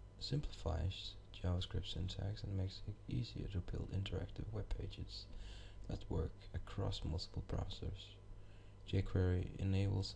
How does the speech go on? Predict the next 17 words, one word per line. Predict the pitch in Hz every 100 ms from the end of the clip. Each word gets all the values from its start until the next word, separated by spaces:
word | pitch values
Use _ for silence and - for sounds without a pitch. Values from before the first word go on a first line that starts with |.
| 95
us | 95
to | -
do | - 101
three | - 101 104 110 -
main | 92 92 92
things | 76 71 98
on |
a | 85
web | - -
page, | - - - - - - - - -
and | 87
those | 80 78 90
three | - 87 -
things | - -
I | -
just | - -
read. | 87